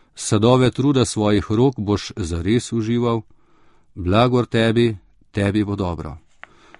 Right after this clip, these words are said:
Tvoja žena bo kakor rodovitna trta sredi tvoje hiše, tvoji otroci bodo kakor oljčne mladike okrog tvoje mize. Glej,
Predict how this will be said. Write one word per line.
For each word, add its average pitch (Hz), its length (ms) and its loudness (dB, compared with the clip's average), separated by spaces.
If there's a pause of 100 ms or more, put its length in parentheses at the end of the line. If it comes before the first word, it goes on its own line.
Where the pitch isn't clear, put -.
(100)
Tvoja 123 340 4
žena 127 320 2
bo 113 140 2
kakor 131 380 0
rodovitna 123 480 2
trta 131 360 -2
sredi 110 380 0
tvoje 107 320 0
hiše, 123 400 -6
tvoji 101 340 0
otroci 123 500 0
bodo 120 240 0
kakor 127 280 0
oljčne 131 360 2
mladike 117 420 2
okrog 98 340 -2
tvoje 90 300 -4
mize. 87 420 -6 (920)
Glej, 113 400 0